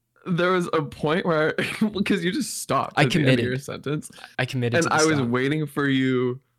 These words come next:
Speaker 1: to, like, I thought you were building suspense for a second. But
Speaker 2: No.
Speaker 1: then after about two seconds, I was like, "Oh, he's not building suspense."
Speaker 2: No.
Speaker 1: He is. But if I just come straight into it, it's gonna be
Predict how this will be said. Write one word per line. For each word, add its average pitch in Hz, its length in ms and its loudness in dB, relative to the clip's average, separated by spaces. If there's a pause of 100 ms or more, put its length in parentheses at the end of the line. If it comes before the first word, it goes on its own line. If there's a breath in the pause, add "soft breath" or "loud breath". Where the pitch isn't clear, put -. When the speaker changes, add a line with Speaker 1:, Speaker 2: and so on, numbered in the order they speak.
(500)
Speaker 1:
to, 156 120 -2
like, 123 340 0 (120)
I 147 80 0
thought 170 140 2
you 180 60 4
were 151 60 2
building 135 380 0
suspense - 680 -4
for - 180 -8
a 131 100 -2
second. 107 500 -6
But 139 140 -2
Speaker 2:
No. 139 80 0
Speaker 1:
then 151 100 0
after 160 220 -2
about 131 340 -2
two 147 220 0
seconds, 147 500 -4
I 139 100 -2
was 135 120 -2
like, - 260 -8
"Oh, 131 200 0
he's 139 340 -2
not 120 320 0
building 117 340 -6
suspense." 123 500 -8
Speaker 2:
No. 117 120 -4 (420)
Speaker 1:
He 139 220 -2
is. 120 340 -2 (840)
But 165 200 0
if 147 120 -2
I 143 120 2
just 135 200 0
come 135 180 0
straight 127 320 -2
into 135 340 0
it, 80 200 -4
it's 120 180 -2
gonna 123 220 0
be 110 420 -4